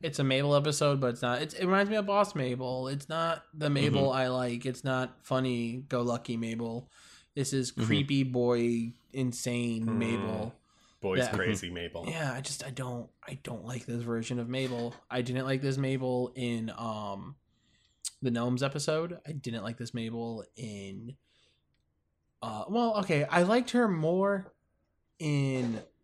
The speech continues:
Speaker 1: Summer Gorney being
Speaker 2: Mm-hmm.
Speaker 1: crazy about Fishman than I did
Speaker 3: Yeah.
Speaker 1: in this
Speaker 2: Mm-hmm.
Speaker 1: one.
Speaker 2: Yeah.
Speaker 1: Because that made more sense. Like I said, this, it doesn't feel like Gravity Falls. I feel like I'm watching, like,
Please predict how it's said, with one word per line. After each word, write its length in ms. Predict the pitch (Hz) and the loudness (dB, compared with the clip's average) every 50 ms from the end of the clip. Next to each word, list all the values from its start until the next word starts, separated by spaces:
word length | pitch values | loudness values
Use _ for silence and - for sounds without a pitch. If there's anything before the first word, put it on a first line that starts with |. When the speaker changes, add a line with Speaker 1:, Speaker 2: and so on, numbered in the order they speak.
| _ _ _ _ _ _ - | _ _ _ _ _ _ -6
Speaker 1:
Summer 380 | - - 156 151 147 143 135 | -2 2 2 4 4 4 4
Gorney 500 | 131 135 135 139 143 151 160 170 175 - - _ _ _ _ _ _ _ _ _ _ - - _ _ | 2 2 2 4 4 2 0 -2 -4 -6 -10 _ _ _ _ _ _ _ _ _ _ -20 -20 _ _
being 200 | - 139 131 117 117 | 4 4 6 6 6
Speaker 2:
Mm-hmm. 80 | 113 | 6
Speaker 1:
crazy 460 | 107 135 135 135 131 127 135 131 131 | 6 6 6 6 4 4 2 4 4
about 540 | 127 123 123 120 120 117 117 113 113 107 - - _ _ _ _ _ _ _ _ _ _ _ _ | 4 4 4 4 4 4 4 2 0 -2 -6 -10 _ _ _ _ _ _ _ _ _ _ _ _
Fishman 600 | - - 143 139 143 - 156 151 156 156 160 156 143 | -6 -2 0 0 0 0 0 0 2 0 0 0 0
than 100 | 139 131 | 2 4
I 60 | 131 | 4
did 60 | 131 135 | 6 6
Speaker 3:
Yeah. 440 | 139 131 127 127 123 117 127 127 | 6 6 6 4 4 4 6 6
Speaker 1:
in 40 | 127 127 | 6 6
this 220 | 131 127 98 92 | 6 4 4 2
Speaker 2:
Mm-hmm. 80 | - 117 | 0 -2
Speaker 1:
one. 280 | 104 98 98 95 123 - _ _ _ _ _ _ _ _ _ _ _ _ - - | -4 -4 -4 -6 -10 -14 _ _ _ _ _ _ _ _ _ _ _ _ -6 -2
Speaker 2:
Yeah. 160 | - 90 85 - | 0 0 0 0
Speaker 1:
Because 240 | 151 143 - 143 | 2 2 2 4
that 160 | 131 151 147 143 | 4 4 2 2
made 160 | 160 151 147 | 2 0 0
more 80 | 143 | 0
sense. 160 | 139 143 139 151 | 0 -2 -2 -2
Like 120 | 147 180 | -2 -2
I 40 | 170 | -2
said, 160 | - 196 185 | 0 0 0
this, 140 | 170 175 175 - _ _ _ - | 0 -2 -4 -6 _ _ _ -14
it 140 | - - - _ - | -14 -14 -14 _ -4
doesn't 440 | - 185 185 170 180 180 170 156 - - _ _ - | -2 0 2 2 2 2 0 0 -6 -14 _ _ -20
feel 640 | - - - - - - - - 175 175 175 170 160 | -20 -20 -20 -20 -20 -12 -6 -2 2 4 4 4 6
like 200 | 151 147 143 143 | 4 4 4 4
Gravity 300 | 151 139 135 135 139 139 | 4 4 4 4 2 0
Falls. 340 | 139 - 175 180 180 170 - | -2 -2 0 0 0 0 2
I 120 | 147 151 | 0 0
feel 300 | 139 143 - - 185 196 | 0 0 -2 0 0 2
like 160 | 190 190 190 185 | 2 2 0 0
I'm 120 | 180 175 | -2 0
watching, 320 | 175 170 170 - - 170 | 0 -2 -4 -4 -4 -4
like, 340 | 170 165 165 160 151 151 - | -2 -2 -2 -4 -4 -6 -12